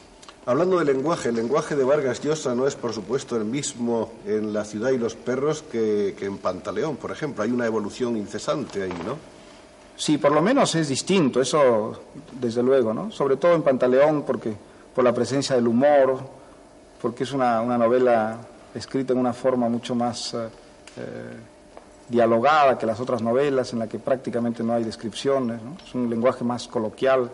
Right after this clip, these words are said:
Speaker 2: que, que el lenguaje de Conversación en la Catedral o de La Casa Verde.
Speaker 1: ¿Esa evolución es una evolución, eh,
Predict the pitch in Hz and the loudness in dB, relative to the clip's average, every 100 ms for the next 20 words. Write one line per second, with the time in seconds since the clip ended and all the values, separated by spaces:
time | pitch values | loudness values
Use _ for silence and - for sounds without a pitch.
0 | - - - - - - 117 - - 110 | -14 -20 -20 -20 -14 -10 -8 -8 -8 -6
1 | 110 120 110 120 107 107 101 95 120 113 | -2 -2 -4 -6 -6 -4 -6 -6 -6 -4
2 | 107 101 104 107 120 120 104 98 95 95 | -4 -6 -4 -2 -2 -2 -8 -12 -16 -18
3 | - 90 113 117 123 113 - - 143 160 | -16 -12 -10 -8 -8 -8 -18 -6 -2 2
4 | 151 143 131 165 151 139 139 139 135 127 | 2 2 0 0 2 2 2 2 4 4
5 | 123 117 110 131 135 127 120 113 104 95 | 2 -2 -2 0 2 2 0 0 -2 -4
6 | 90 - 80 87 87 80 71 | -8 -12 -8 -6 -6 -6 -8